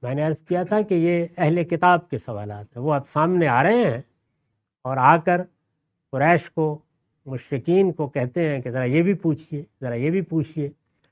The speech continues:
ظاہر ہے یہ بڑا فطری انسانی رویہ ہے۔ وہ اس سے پہلے ایک پوری روایت سے واقف ہیں، ان کے ہاں بہت پیغمبر آ چکے ہیں، وہ جانتے ہیں کہ پیغمبروں کو اللہ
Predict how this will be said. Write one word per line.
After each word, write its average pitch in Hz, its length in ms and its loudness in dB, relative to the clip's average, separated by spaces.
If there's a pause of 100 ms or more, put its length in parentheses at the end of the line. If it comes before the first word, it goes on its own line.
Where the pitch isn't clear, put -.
(200)
ظاہر 240 200 -2
ہے 262 80 -2
یہ 262 100 -2
بڑا 208 220 -2
فطری 240 420 -4 (180)
انسانی 165 420 -2
رویہ 151 320 -2
ہے۔ 135 200 -2 (600)
وہ 147 140 -2
اس 151 100 -2
سے 160 180 -6
پہلے 170 380 0
ایک 156 280 -2
پوری 156 260 -2
روایت 135 360 -2
سے 165 120 -6
واقف 131 440 -6
ہیں، 139 80 -8
ان 135 180 -8
کے 135 140 -8
ہاں 131 100 -4
بہت 131 340 -2
پیغمبر 143 400 -4
آ 131 120 -2
چکے 147 340 -4
ہیں، 117 140 -4 (680)
وہ 165 100 -4
جانتے 151 480 -2
ہیں 170 180 0
کہ 151 140 -6
پیغمبروں 135 580 -4
کو 143 120 -8
اللہ 127 200 -6